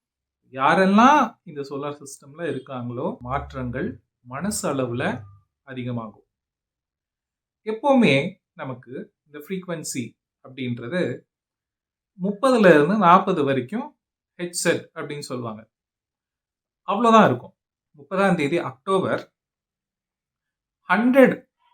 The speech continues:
ஹெட்செட் ஃப்ரீக்வன்சிக்கு ரீச் ஆகுமா. அப்போ பாருங்க, டபுள் விட கொஞ்சம் அதிகமாவே இருக்கும். அந்த முப்பதாம் தேதி அன்னைக்கு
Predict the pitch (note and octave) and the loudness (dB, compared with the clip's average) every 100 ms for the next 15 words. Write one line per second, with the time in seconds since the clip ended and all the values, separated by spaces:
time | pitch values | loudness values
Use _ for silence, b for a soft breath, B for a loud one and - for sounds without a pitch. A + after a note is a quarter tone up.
0 | _ F#3+ F#3 G3+ F#3+ G3 - F3+ F3+ E3 | _ -8 -2 2 2 0 -10 -10 -6 -8
1 | D3+ - C3 A#3+ D4+ G#3 F3+ D#3+ B2+ A#2+ | -6 -8 -8 -10 -6 -4 2 2 2 -2
2 | A#2+ _ _ _ _ _ _ _ _ _ | -6 _ _ _ _ _ _ _ _ _
3 | _ _ _ _ _ _ _ A#2+ - C#3+ | _ _ _ _ _ _ _ -20 -14 -8
4 | A3 - _ C3 B2+ D3 B2 C#3 B3+ - | -6 -8 _ -2 0 0 0 -2 -2 -6
5 | _ _ _ _ _ _ A#2 C3+ G#3 G#3+ | _ _ _ _ _ _ -12 -6 -4 -2
6 | F#3+ F#3 A3+ E3 C#3 C3 B2+ D#3 D3 C3+ | 2 2 2 -4 -4 -4 -2 -4 -2 -2
7 | C#3+ D#3 A2 - _ _ _ _ _ _ | 0 -2 -4 -12 _ _ _ _ _ _
8 | _ _ _ _ _ _ _ _ _ D3+ | _ _ _ _ _ _ _ _ _ -18
9 | D#3+ D#3 - A3 A#3 G#3+ E3+ C#3 C3+ C3 | -14 -14 -12 -6 0 2 4 4 2 -2
10 | B2+ - - - | -4 -10 -16 -20